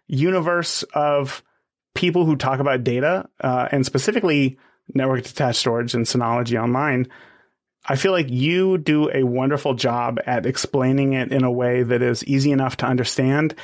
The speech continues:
but clearly with experience. It's not like you set one up and now you're making YouTube content about how you did it, but, like, you're doing this a lot and you're helping others. And on top of that, you also are knowledgeable about photography. So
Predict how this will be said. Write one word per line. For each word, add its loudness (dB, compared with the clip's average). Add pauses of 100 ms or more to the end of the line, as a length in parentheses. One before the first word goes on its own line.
(500)
but -2
clearly 2
with 2
experience. -2
It's 0
not 0
like -2
you 2
set 0
one 0
up -2 (340)
and 2
now 2
you're 2
making 2
YouTube 0
content 0
about 0 (320)
how 0
you 2
did 2
it, -2 (300)
but, 2
like, 0
you're 2
doing 2
this 0
a 0
lot -2
and 2
you're 2
helping 0
others. 0
And 0
on 0
top 0
of 2
that, 0 (640)
you 2
also 0
are -2
knowledgeable 2
about -2
photography. -2
So 0